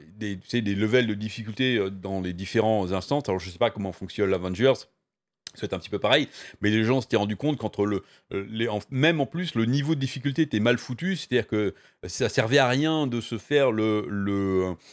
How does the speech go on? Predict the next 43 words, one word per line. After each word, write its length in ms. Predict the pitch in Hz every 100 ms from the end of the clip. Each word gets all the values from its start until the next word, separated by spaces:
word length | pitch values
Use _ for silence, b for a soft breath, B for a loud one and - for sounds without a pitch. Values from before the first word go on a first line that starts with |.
| B -
le 120 | 98
plus 200 | - 139
haut 140 | 190
niveau 240 | 170 156 147
de 40 |
difficulté 560 | 135 143 127 131 147 214
parce 260 | 135 -
que, 220 | - 139
comparativement 580 | 127 117 120 110 123 131
au 60 | 127
loot, 380 | 135 196 - b b _
que 60 | 120
déjà, 240 | 120 139
une 160 | 131 117
fois, 160 | 151
les 120 | 131 131
loots 200 | 147 117
étaient 160 | 104
pas 140 | 110 -
forcément 580 | - 127 - 139 143
super 480 | 131 - 131 127 110
mieux, 260 | 127 180 196
et 100 | 117
en 80 | 120
plus, 220 | - 160
on 60 | 117
passait 240 | 113 -
tellement 420 | 104 185 180 160
de 80 | 147
temps 220 | 120 170
supplémentaire 600 | 139 123 117 113 - 190
qu'il 220 | - 147 117
valait 240 | 139 147
mieux 280 | 170 196 190
se 180 | - 143
faire 320 | 165 151 127
le 100 | 123
niveau 180 | 135 139
de 60 |
difficulté 460 | 131 143 135 123 135
le 80 | 110
plus 180 | 117
bas 320 | 98 147 180